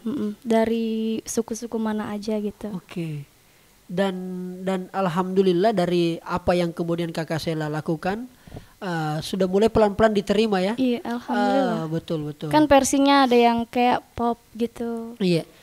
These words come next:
Speaker 2: Tapi Sela juga pintar main gitar atau enggak?
Speaker 1: Enggak.
Speaker 2: Enggak, di,
Speaker 1: Enggak
Speaker 2: oke,
Speaker 1: bisa
Speaker 2: enggak
Speaker 1: alat
Speaker 2: bisa.
Speaker 1: musik sama sekali.
Speaker 2: Jadi kalau Sela bikin konten apa segala macam, memang ada tim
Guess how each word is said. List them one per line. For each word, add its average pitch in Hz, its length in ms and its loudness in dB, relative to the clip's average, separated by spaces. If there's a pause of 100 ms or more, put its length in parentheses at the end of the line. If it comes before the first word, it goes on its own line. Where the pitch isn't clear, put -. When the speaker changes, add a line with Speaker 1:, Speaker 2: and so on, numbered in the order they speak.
(100)
Speaker 2:
Tapi 262 220 2
Sela 311 240 10
juga 349 240 8
pintar 240 300 4
main 233 160 2
gitar 269 240 2
atau 214 240 2
enggak? 175 220 -2
Speaker 1:
Enggak. 277 340 4
Speaker 2:
Enggak, 208 260 2
di, 214 220 0
Speaker 1:
Enggak 240 100 4
Speaker 2:
oke, 240 140 2
Speaker 1:
bisa 240 240 0
Speaker 2:
enggak 165 160 -4
Speaker 1:
alat 202 120 -2
Speaker 2:
bisa. 170 100 -2 (120)
Speaker 1:
musik 165 80 -4
sama 202 240 -6
sekali. 202 300 -14 (160)
Speaker 2:
Jadi 226 200 4
kalau 240 260 6
Sela 226 340 4
bikin 202 300 0
konten 202 420 2
apa 196 200 2
segala 190 360 4
macam, 175 300 0
memang 262 220 2
ada 208 140 4
tim 185 460 0